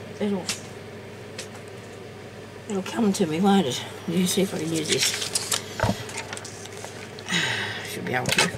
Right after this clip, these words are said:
I'm just gonna wildly cut down here.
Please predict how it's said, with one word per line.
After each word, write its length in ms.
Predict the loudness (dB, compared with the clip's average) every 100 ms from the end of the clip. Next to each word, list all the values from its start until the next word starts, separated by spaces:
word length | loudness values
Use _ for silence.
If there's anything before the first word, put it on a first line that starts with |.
| -8 -12 -10 -4 -2 0 0 2 0 0 4 4 4 0 -4 -6 -4 -4 -4 -10 -10 -10 -12 -12 -12 -14 -14 -14 -12 -12 -14 -6 -6 -6 -8 -8
I'm 160 | -6 -4
just 120 | 0
gonna 500 | 2 4 2 4 8
wildly 460 | 10 10 8 4 4
cut 280 | 6 4 4
down 240 | 2 2
here. 320 | 6 8 8